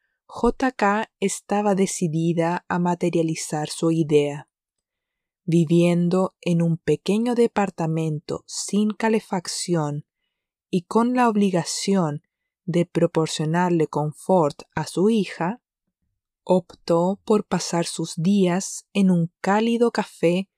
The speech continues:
próximo a su residencia, en donde también aprovechó de escribir su primera obra. Debido a los bajos recursos económicos que poseía,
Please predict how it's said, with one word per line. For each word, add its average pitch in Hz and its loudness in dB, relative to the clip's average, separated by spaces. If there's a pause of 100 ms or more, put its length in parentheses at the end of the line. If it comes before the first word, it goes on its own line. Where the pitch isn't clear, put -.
(380)
próximo 208 2
a 202 0
su 202 -4
residencia, 165 -2 (680)
en 220 0
donde 254 2
también 214 0 (100)
aprovechó 165 0
de 160 2
escribir 160 -2 (260)
su - 0
primera 175 0
obra. 147 -4 (920)
Debido 196 4
a 185 0
los 165 -4
bajos 190 -2
recursos 190 -2
económicos 160 -2
que 147 -4
poseía, 185 -2